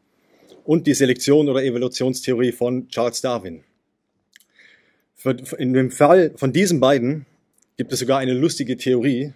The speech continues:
mit einer Giraffe. Lamarck sagt, die Giraffe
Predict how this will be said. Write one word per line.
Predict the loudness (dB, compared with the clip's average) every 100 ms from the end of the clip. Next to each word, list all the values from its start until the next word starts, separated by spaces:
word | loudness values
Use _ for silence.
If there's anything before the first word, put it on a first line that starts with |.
| _ -12
mit | -6
einer | -4 -2
Giraffe. | 0 0 0 -4 -14 _ _ _ _ _ _ _ _ _ _ _ _ _ -6
Lamarck | -4 0 0 2
sagt, | 2 0 -2 -12 _ _ _ _ _ _ _ _ -8
die |
Giraffe | 0 4 4 2 -2 -2